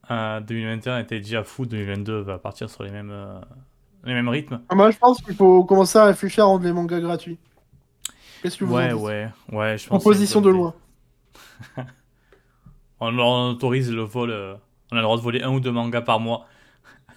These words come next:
Speaker 1: <laughs> Voilà, comme ça, c'est plus simple. Non, mais en vrai, ouais, c'est, euh,
Speaker 2: Euh.
Speaker 1: il y a des, il y aura des choix à faire parce que, euh, l'année va être folle. Mais,
Speaker 2: Ouais,
Speaker 1: euh,
Speaker 2: puis
Speaker 1: ju-, euh, juste voir ce que,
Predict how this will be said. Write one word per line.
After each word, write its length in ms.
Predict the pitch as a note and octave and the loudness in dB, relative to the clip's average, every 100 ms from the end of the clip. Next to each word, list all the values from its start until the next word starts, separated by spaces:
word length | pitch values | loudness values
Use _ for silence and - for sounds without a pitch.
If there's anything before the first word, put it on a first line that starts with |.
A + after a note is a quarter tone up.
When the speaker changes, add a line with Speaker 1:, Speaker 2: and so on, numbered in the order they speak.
| - | -8
Speaker 1:
<laughs> 40 | B2 - _ C3 _ _ _ _ _ _ _ - | -8 -10 _ -20 _ _ _ _ _ _ _ -12
Voilà, 220 | A2 A#2 | -6 -6
comme 140 | A#2 A#2+ | -6 -8
ça, 160 | C#3 | -6
c'est 140 | C3 C3 | -6 -6
plus 140 | B2 | -6
simple. 180 | A#2+ A#2+ - | -8 -10 -6
Non, 240 | B2+ C#3+ | 2 2
mais 120 | C#3 | 2
en 200 | B2+ A#2+ | 0 0
vrai, 140 | A#2 B2 | -2 -2
ouais, 140 | B2+ | -2
c'est, 320 | B2+ G#2+ G2+ G#2 | -4 -8 -10 -8
euh, 460 | - - D#3+ G2 | -6 -6 -6 -10
Speaker 2:
Euh. 20 | G2+ _ _ _ - | -14 _ _ _ -10
Speaker 1:
il 60 | |
y 160 | B2+ B2+ | -2 -2
a 40 | |
des, 60 | A#2+ | 0
il 20 | |
y 20 | |
aura 180 | B2+ A#2+ | 2 2
des 80 | B2 | 0
choix 180 | A#2 C3 | -2 -4
à 20 | |
faire 220 | A#2+ C#3+ C3+ | -2 -4 -4
parce 160 | A#2 | -8
que, 100 | - | -8
euh, 380 | A2 G#2+ G#2+ G#2 A2+ G#2+ G#2 - | -8 -8 -8 -10 -14 -14 -14 -10
l'année 220 | A2+ A#2+ | -6 -6
va 120 | A#2 | -6
être 80 | A2 | -6
folle. 220 | C3 C3 - _ _ _ _ _ _ _ _ _ _ _ _ _ - - - - - _ _ _ _ - | -6 -6 -12 _ _ _ _ _ _ _ _ _ _ _ _ _ -20 -20 -20 -20 -20 _ _ _ _ -12
Mais, 220 | A#2+ A2+ A2 | -6 -4 -2
Speaker 2:
Ouais, 40 | |
Speaker 1:
euh, 320 | G#2+ A2 A2 A2 | -2 -4 -6 -8
Speaker 2:
puis 600 | D3 D3 C#3+ C#3 C3 C3 - _ _ _ _ _ - | -8 -6 -4 -4 -4 -6 -12 _ _ _ _ _ -18
Speaker 1:
ju-, 140 | C3 - _ - | -18 -18 _ -16
euh, 80 | A#2 | -16
juste 140 | A2+ | -12
voir 200 | C3+ C#3 | -10 -10
ce 80 | C#3 | -14
que, 140 | - | -20